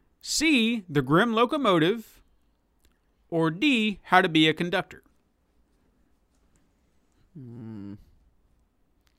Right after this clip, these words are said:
Speaker 2: Hmm. Bloody Train seems a little too much for the description, 'cause they didn't say, well, I mean, we could get blown up.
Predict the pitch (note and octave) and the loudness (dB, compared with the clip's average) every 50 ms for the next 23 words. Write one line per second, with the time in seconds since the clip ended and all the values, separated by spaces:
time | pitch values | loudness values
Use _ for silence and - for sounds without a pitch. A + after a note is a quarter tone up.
0 | - _ _ _ _ _ _ _ _ _ _ _ _ _ _ _ _ _ _ - | -20 _ _ _ _ _ _ _ _ _ _ _ _ _ _ _ _ _ _ -20
1 | - - G3+ F#3 E3+ D#3+ D3+ D3 C#3+ C3+ C3 B2+ A#2+ A#2+ B2+ - _ - _ _ | -20 -16 -14 -12 -12 -12 -10 -10 -10 -10 -10 -10 -12 -14 -14 -18 _ -20 _ _
2 | _ _ _ - _ _ _ - E3 F3+ G3 G#3 A#3+ A#3 - - - D3+ D#3 D3+ | _ _ _ -20 _ _ _ -12 -8 -8 -6 -6 -8 -10 -12 -12 -12 -12 -10 -10
3 | C#3+ C#3 C3+ C#3 - - D#3 D3+ D3 D3 D3 C#3+ C#3 C3+ B2 - - - - D#3+ | -10 -10 -10 -12 -10 -10 -10 -10 -10 -10 -10 -10 -10 -10 -12 -12 -12 -14 -12 -12
4 | D3 C3+ B2 B2+ C3 C3 - - - - - B2 G#2+ A2 G2+ G#2 G#2 - - - | -12 -10 -10 -8 -8 -10 -10 -12 -18 -16 -14 -12 -12 -12 -12 -14 -14 -14 -14 -12
5 | G#2+ G#2 - - - G#2 G2+ G2 F#2+ G2+ A2 A#2 - - C3 B2 C3+ D3 F#3+ F#3+ | -12 -12 -12 -14 -16 -14 -14 -14 -16 -16 -18 -18 -16 -16 -12 -10 -10 -8 -8 -10
6 | - C#3+ - - C#3+ C3 B2+ B2 - - - E3+ E3+ D#3+ D#3+ D#3 D#3 D3+ C3+ C#3 | -12 -12 -12 -10 -8 -6 -6 -8 -10 -12 -16 -16 -14 -14 -16 -18 -18 -18 -18 -16
7 | C#3 C3+ C3+ B2 - C#3 C3 - A2+ G#2+ - - F#2+ G2 F#2 E2 E2 F#2+ - | -16 -16 -18 -18 -16 -16 -14 -14 -14 -16 -14 -14 -14 -12 -12 -12 -12 -12 -14